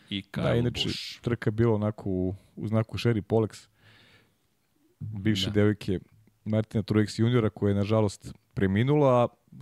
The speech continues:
Speaker 2: seća se još one, onog
Speaker 1: Kako
Speaker 2: perioda
Speaker 1: se ne sećam?
Speaker 2: kada smo, kada smo radili, kada smo komentarisali, ona je tu uvek bila uz, pa ona titula jedina Martinova.
Speaker 1: Jeste, pa je bila i posvećena.
Speaker 2: Bila je i posvećena, tako je,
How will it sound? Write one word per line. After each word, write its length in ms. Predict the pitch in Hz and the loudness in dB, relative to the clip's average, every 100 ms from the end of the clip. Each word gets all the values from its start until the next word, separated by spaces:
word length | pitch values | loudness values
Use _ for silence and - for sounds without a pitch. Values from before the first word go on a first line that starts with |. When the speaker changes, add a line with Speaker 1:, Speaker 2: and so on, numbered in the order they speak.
| 110 | -14
Speaker 2:
seća 320 | 110 131 - | -2 0 0
se 140 | - 117 | -2 0
još 180 | 107 - | 0 0
one, 220 | 120 117 113 | 0 0 0
onog 200 | 120 113 | -2 0
Speaker 1:
Kako 120 | 101 | 4
Speaker 2:
perioda 320 | 135 127 107 | 4 4 2
Speaker 1:
se 60 | 104 | 0
ne 140 | 92 | -4
sećam? 320 | - - - _ | -10 -14 -16 _
Speaker 2:
kada 260 | - 110 110 | 0 2 0
smo, 340 | - 117 - | 0 0 0
kada 300 | - 117 113 | 0 0 0
smo 280 | - 117 110 | -2 -2 2
radili, 340 | 117 131 143 | 2 2 0
kada 220 | - 117 | 2 0
smo 200 | 110 117 | 0 -4
komentarisali, 840 | 110 117 117 - 123 139 - 123 117 | -2 0 0 2 2 2 0 2 4
ona 160 | 117 117 | 4 2
je 60 | |
tu 140 | - 123 | 0 2
uvek 240 | 113 107 | 4 4
bila 220 | 95 104 | 4 2
uz, 240 | 92 90 - | 2 0 0
pa 140 | - | 4
ona 240 | 113 135 117 | 6 6 2
titula 400 | 135 131 113 101 | 0 -2 -2 0
jedina 320 | 104 113 101 | 0 0 0
Martinova. 560 | 101 101 117 104 95 90 | 0 0 0 2 2 0
Speaker 1:
Jeste, 380 | 95 90 - _ 87 _ | -6 -8 -14 _ -20 _
pa 80 | - | -12
je 60 | 95 | -8
bila 200 | 98 104 | -4 -4
i 60 | |
posvećena. 560 | 98 101 - 92 - 80 - | -4 -4 -4 -8 -10 -18 -14
Speaker 2:
Bila 380 | 139 104 110 110 | -4 2 4 4
je 140 | 104 | 2
i 40 | |
posvećena, 640 | 92 107 110 131 - 107 92 | 4 2 2 -2 -2 -4 -2
tako 360 | 110 113 - | -2 0 0
je, 80 | 127 | 2